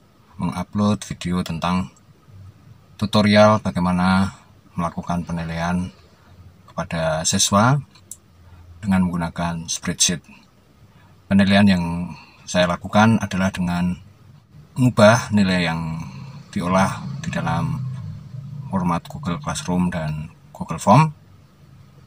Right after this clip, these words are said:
kemudian diekspor ke spreadsheet. Bagaimana proses tutorialnya? Langsung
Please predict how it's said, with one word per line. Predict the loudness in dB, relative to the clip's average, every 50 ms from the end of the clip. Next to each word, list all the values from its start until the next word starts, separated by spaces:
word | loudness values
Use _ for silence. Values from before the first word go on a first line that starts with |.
| _ _ _ _ -6
kemudian | -6 -6 -4 -2 -2 0 0 0
diekspor | -2 -4 -6 -6 -6 -6 -8 -10 -12 -14 _ _ _ _ _ _ _ _ _ _ _ _ _ _ _ -20 -20 _ _ _ _ -6 -4 -4 -2 0 2 2 2 2 -2 -4 -10 _ -14
ke | -12 -10 -8 -8 -8 -10 -12 -14 -16 -20 -8
spreadsheet. | -2 0 2 2 2 2 0 0 -2 -6 -14 _ _ _ _ _ _ _ -20 _ _ _ _ _ _ _ _ -20 _ _ -20 _ _ -20 -20 _ _ _ -20 _ _ _ _ _ _ _ _ _ -20 -20 -10
Bagaimana | -10 -4 -2 0 0 4 4 4 6 6 6 4 4 2
proses | 0 -2 -4 -4 -2 -2 -2 -2 -2 -4
tutorialnya? | -4 -6 -4 -2 -2 0 0 0 0 0 0 2 2 4 4 4 4 2 0 -4 -12 _ _ _ _ -20 -20 -20 -20 -6
Langsung | -4 -2 0 2 2